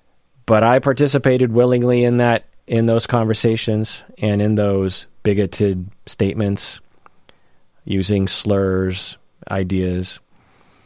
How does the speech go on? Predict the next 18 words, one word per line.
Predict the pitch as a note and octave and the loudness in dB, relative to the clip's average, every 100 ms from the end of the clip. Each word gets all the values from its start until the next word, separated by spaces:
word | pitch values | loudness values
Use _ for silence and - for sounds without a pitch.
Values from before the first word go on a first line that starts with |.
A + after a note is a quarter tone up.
| _ _ _ _ _ _ _ _ _ _ F4 _ _ - - _ _ | _ _ _ _ _ _ _ _ _ _ _ _ _ -20 -20 _ _
I | A2+ G#2+ | -2 0
quickly | - D3+ C3 | 0 2 2
got | G#2+ G#2 | 4 4
over | A#2 A#2 G2+ | 4 2 0
it. | F#2 - - - _ - | -2 -6 -16 -20 _ -6
The | G2+ | 0
very | A2+ C#3+ D3+ | 4 4 2
first | C#3+ C#3 B2 - - - _ _ _ _ _ _ - | 2 0 0 -2 -12 -18 _ _ _ _ _ _ 0
person | B2 A#2 A#2 | 0 2 0
I | G#2 | 0
met | G2+ A2+ G2 | 2 0 0
who, | G#2 G2 G2 - - | -2 -2 -2 -4 -6
who | G#2+ | -4
was | G#2 G2 G#2+ G2+ F#2 - | -2 0 2 0 -2 -2
not | G#2 A2 A2 - - _ _ _ - | -2 0 -2 -4 -16 _ _ _ -4
overtly, | G#2+ G2+ A2 A2 G#2+ F#2+ F#2 F2 - | -2 2 0 0 -2 0 -2 -4 -2
or | G#2+ G#2 | 0 0
who, | G#2+ - | -4 -6